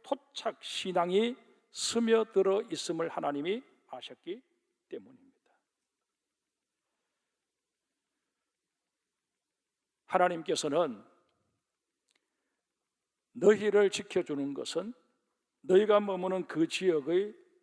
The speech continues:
문화나 관습이 아니고 지리적인 조건이나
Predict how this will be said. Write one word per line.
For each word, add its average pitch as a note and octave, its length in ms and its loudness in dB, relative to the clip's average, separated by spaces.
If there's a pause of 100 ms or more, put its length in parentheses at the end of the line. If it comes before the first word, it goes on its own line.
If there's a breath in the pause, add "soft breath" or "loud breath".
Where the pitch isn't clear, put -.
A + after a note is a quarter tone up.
문화나 C3 600 -6 (380)
관습이 D3+ 640 -10
아니고 G#2+ 340 -20 (960)
지리적인 G3+ 480 2
조건이나 F3+ 580 -6